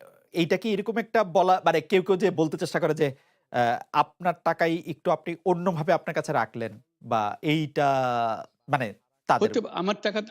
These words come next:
Speaker 2: আমার টাকা আমি রাখলাম না, দিয়ে দিলাম। আমার কাছে তো ছিল টাকাটা।
Speaker 1: রাইট।
Speaker 2: আমি দিয়ে দিলাম যাতে আমি এটা, এটা নিজের বে-, কাজে ব্যবহার করতে না পারি। ওখানে বলা আছে কি, কি কাজে ব্যবহার করা হবে। আমি শতপ্রবৃত্ত হয়ে আমার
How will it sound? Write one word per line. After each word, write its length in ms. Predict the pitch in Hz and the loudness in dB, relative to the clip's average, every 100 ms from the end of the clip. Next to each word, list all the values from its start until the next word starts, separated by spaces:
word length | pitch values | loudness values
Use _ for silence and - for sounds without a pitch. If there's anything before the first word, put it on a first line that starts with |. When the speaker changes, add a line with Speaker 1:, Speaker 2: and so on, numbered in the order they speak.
| _ _ - | _ _ -8
Speaker 2:
আমার 220 | 160 196 | -6 -4
টাকা 180 | 208 208 | -4 -2
আমি 140 | 214 208 | -2 -2
রাখলাম 420 | 139 139 247 254 | -4 -4 -2 0
না, 140 | 247 | 0
দিয়ে 220 | 196 185 | 2 2
দিলাম। 260 | 165 170 160 | 2 2 0
আমার 140 | 190 | -2
কাছে 220 | 202 202 214 | -2 -6 -6
তো 120 | - | -10
ছিল 280 | - 285 277 | 0 2 2
টাকাটা। 380 | - 135 117 - _ _ _ _ - | 0 -4 -8 -14 _ _ _ _ -8
Speaker 1:
রাইট। 240 | 123 110 | -4 -2
Speaker 2:
আমি 160 | 165 214 | 0 0
দিয়ে 280 | 175 175 180 | 0 2 2
দিলাম 260 | 208 233 | 2 -2
যাতে 200 | 190 185 | -2 -2
আমি 140 | 190 190 | 0 -2
এটা, 120 | 185 | -2
এটা 400 | 190 - 196 190 | -4 -4 -4 -4
নিজের 300 | 180 160 165 | 0 2 2
বে-, 200 | 151 170 170 | 2 -2 -2
কাজে 200 | 160 151 | -4 -2
ব্যবহার 300 | 151 151 170 | 0 2 2
করতে 240 | 156 143 139 | -2 -8 -8
না 140 | 123 | -8
পারি। 200 | 120 135 - _ | -10 -12 -14 _
ওখানে 220 | - 170 170 | -2 0 2
বলা 260 | 151 160 | 4 2
আছে 180 | 170 220 | 2 -2
কি, 160 | 214 175 | -4 -6
কি 140 | 170 | 0
কাজে 220 | 160 151 | 0 0
ব্যবহার 260 | 139 131 135 | 0 -2 -4
করা 240 | 139 127 | -6 -8
হবে। 140 | 123 - _ _ _ - | -8 -12 _ _ _ -6
আমি 180 | 160 220 | -2 -2
শতপ্রবৃত্ত 760 | - 226 220 196 175 190 - | 0 2 2 2 0 -4 -2
হয়ে 180 | 185 208 | 0 2
আমার 160 | 208 | 0